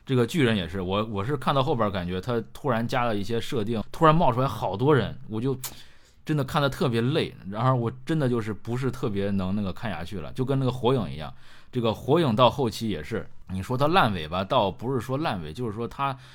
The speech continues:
到后期没有前边精彩了，他突然就是出来了好多人啊，然后这个把好多这个历史前的这个事儿，这个几百年前啊，几千年前的事儿全都给你交代一遍，之前完全没有任何的铺垫，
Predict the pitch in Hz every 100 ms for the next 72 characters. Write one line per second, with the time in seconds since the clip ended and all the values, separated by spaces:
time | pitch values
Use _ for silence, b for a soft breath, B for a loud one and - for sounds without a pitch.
0 | B B B 151 120 - 131 - 120 123
1 | 107 147 95 - 95 120 107 - 180 214
2 | - - - - - 117 - 165 131 120
3 | 123 123 104 107 98 127 117 113 113 -
4 | 87 120 131 92 80 b b b 90 90
5 | 104 117 117 107 101 104 104 113 95 123
6 | 127 120 127 127 95 92 92 95 113 107
7 | 101 117 101 B B B - 101 95 92
8 | 127 95 98 104 107 107 107 107 101 110
9 | 113 110 107 107 104 - 120 123 120 98
10 | 117 110 95 85 82 131 123 110 92 90
11 | 131 113 90 95 82 104 92 80 78 -
12 | 85 80